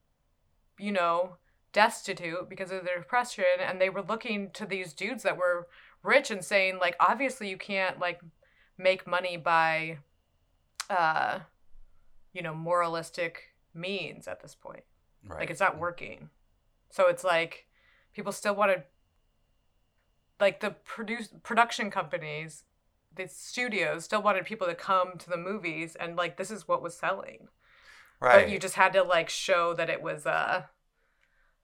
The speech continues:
Speaker 1: somehow there was, like, retribution.
Speaker 2: As far as them, like, following the rules, they do up front say,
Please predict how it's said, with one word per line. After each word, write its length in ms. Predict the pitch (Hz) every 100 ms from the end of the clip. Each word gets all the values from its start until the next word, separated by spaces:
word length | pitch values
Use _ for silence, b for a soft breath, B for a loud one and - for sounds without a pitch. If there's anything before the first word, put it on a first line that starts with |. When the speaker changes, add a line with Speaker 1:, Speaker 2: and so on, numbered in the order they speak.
| _
Speaker 1:
somehow 420 | - 208 208 196
there 140 | 190 175
was, 100 | 190
like, 160 | 180
retribution. 1000 | 170 180 190 170 151 160 - 160 156 151 - _ _ _ _ -
Speaker 2:
As 220 | 101 -
far 380 | - 147 147 139
as 280 | 120 104 98
them, 380 | 107 107 101 -
like, 220 | 87 87
following 580 | - 104 98 95 90 80
the 100 | 78
rules, 800 | 101 127 107 87 80 - - _
they 180 | 92 85
do 640 | 80 113 123 107 90 - - _
up 260 | 90 87 -
front 460 | - 98 90 85 - _ _
say, 720 | - - 101 90 82 78 78